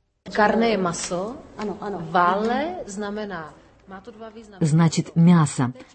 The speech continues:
Speaker 3: Карне — значит мясо. Тут может быть два варианта.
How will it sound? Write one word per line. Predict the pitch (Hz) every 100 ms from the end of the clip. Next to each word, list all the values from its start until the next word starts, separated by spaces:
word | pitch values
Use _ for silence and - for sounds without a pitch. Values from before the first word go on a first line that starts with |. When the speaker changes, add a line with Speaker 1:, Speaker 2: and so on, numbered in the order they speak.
| _
Speaker 3:
Карне — | 180 220 233 214 208
значит | 147 160 156 165
мясо. | 165 165 131 139 127 - -
Тут | - -
может | 147 214 226
быть | 185 175 139
два | 131 180
варианта. | 156 170 185 139 123 120